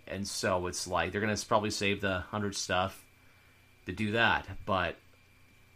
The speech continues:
personal opinion, in my personal opinion, I'm probably not gonna invest inside of a P S five at launch because everyone and their mother are gonna be going forth with that this holiday season. And quite honestly, I got good reason to stick with the P S four for the next year or two.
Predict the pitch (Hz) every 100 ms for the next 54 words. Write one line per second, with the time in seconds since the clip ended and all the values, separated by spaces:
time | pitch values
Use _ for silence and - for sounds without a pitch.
0 | - 131 123 131 120 131 131 131 131 -
1 | 101 117 117 117 117 113 113 113 110 104
2 | 110 107 107 101 104 98 95 104 110 -
3 | - - 104 110 101 92 107 101 - 107
4 | 98 92 98 104 107 - 98 90 92 87
5 | 85 98 104 107 104 104 110 120 117 107
6 | 92 87 98 104 104 - 107 104 - -
7 | - - - 113 104 113 107 104 - 110
8 | 107 107 101 135 135 135 135 - - -
9 | - - - - - 107 104 95 90 98
10 | 117 120 135 190 - 208 247 247 233 208
11 | 240 147 113 147 143 123 - 143 127 -
12 | 143 139 98 95 110 107 107 - 113 110
13 | 92 98 82